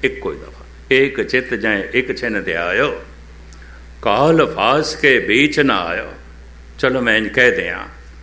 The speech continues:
ਕਰੋੜ ਦਫਾ ਵਾਹਿਗੁਰੂ, ਵਾਹਿਗੁਰੂ ਆਖਦਿਆਂ ਇੱਕ ਪਾਪ ਵੀ ਨਹੀਂ ਮਿਟੇਗਾ,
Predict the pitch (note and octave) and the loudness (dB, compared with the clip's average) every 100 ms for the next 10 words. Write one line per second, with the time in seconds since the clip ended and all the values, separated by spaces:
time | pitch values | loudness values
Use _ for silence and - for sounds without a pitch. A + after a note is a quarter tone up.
0 | - - - - - C#3+ F3 A3 G#3+ E3+ | -20 -20 -20 -14 0 6 8 10 8 6
1 | B2+ A2+ A2+ A#2 C3 B2+ A2 F#2+ A#2+ C#3+ | 2 2 2 2 0 -4 -6 0 2 4
2 | D#3 D3+ D3 C#3+ C3 F2+ F2 A#2 D3 C#3+ | 2 2 2 2 0 -2 0 2 2 0
3 | C#3 C3+ - A2+ B2+ A2+ A#2 G2 F#2 - | 0 0 2 0 2 0 0 0 -2 -6
4 | - - - F3 F3 C3 A2+ A2 A2+ A2 | -18 -20 -4 0 0 0 2 2 0 0
5 | A2+ F#2+ F#2 F2+ G2+ G2 G#2 A2+ | 0 0 -2 -4 0 0 0 -2